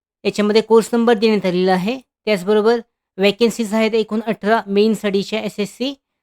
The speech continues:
वुमेन एसएससीसाठी अकरा आहेत. ग्राउंड ड्युटीसाठी टेक्निकल पार्टीसाठी पाहू शकता,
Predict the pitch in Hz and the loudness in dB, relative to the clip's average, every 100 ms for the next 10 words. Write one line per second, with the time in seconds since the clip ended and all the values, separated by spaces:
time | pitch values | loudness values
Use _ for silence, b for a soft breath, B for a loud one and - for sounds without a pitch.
0 | _ - 208 220 233 208 214 196 220 196 | _ -2 2 4 4 0 -6 -2 -2 0
1 | 226 233 214 - 214 196 185 - _ _ | -2 -2 -2 2 4 4 2 -4 _ _
2 | _ _ _ _ 190 214 220 233 233 240 | _ _ _ _ 2 6 6 6 2 0
3 | 226 233 240 240 233 233 226 226 220 226 | -2 -2 -2 -2 -4 -4 0 2 2 0
4 | 214 - 226 226 226 214 - - 247 | 0 -2 -2 0 2 0 -2 -6 -6